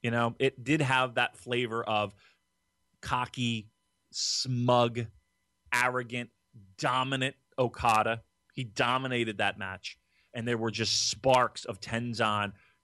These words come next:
just, you know, willing his way to make a comeback and, and get the win. The crowd wanted it really bad. And I, and the way that they had that match la-, laid out, Colin, I really thought that they were gonna go, they were gonna pull the trigger on it.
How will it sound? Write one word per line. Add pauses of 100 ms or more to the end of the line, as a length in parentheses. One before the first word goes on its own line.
(440)
just, (200)
you
know, (280)
willing
his
way
to
make
a
comeback
and,
and
get
the
win. (380)
The
crowd
wanted
it
really
bad.
And
I, (260)
and
the
way
that
they
had
that
match
la-,
laid
out,
Colin, (240)
I
really
thought
that
they
were
gonna
go,
they
were
gonna
pull
the
trigger
on
it.